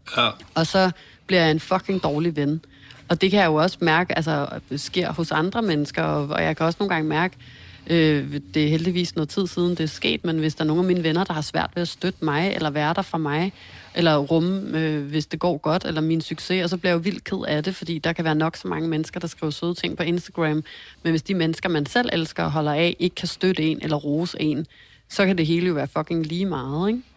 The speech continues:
Speaker 1: Mm.
Speaker 2: Øhm, og der tror jeg bare, at det er vildt vigtigt for mig, at man er i relationer med mennesker, som kan finde ud af at lægge svisken på disken og sige,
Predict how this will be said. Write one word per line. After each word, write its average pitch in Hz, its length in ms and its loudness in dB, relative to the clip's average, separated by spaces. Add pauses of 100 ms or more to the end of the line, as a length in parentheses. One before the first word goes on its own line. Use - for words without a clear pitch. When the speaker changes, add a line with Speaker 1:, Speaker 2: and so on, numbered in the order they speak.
(300)
Speaker 1:
Mm. 143 160 4
Speaker 2:
Øhm, 160 340 4
og 160 140 -2
der 175 100 4
tror 185 220 0
jeg 165 140 0
bare, 156 200 4
at 156 140 -4
det 160 60 0
er 156 60 -2
vildt 160 440 -4 (200)
vigtigt 170 360 -2
for 151 160 0
mig, 156 220 2
at 147 120 -6
man 147 160 -2
er 147 160 0
i 165 60 0
relationer 165 520 -4
med 156 140 -2
mennesker, 151 400 -2
som 147 220 -2
kan 151 120 -6
finde 156 220 -2
ud 160 60 0
af 156 100 2
at 156 60 2
lægge 147 260 -4
svisken 165 380 -4
på - 140 -16
disken 156 380 -2
og 160 80 -6
sige, 151 320 -6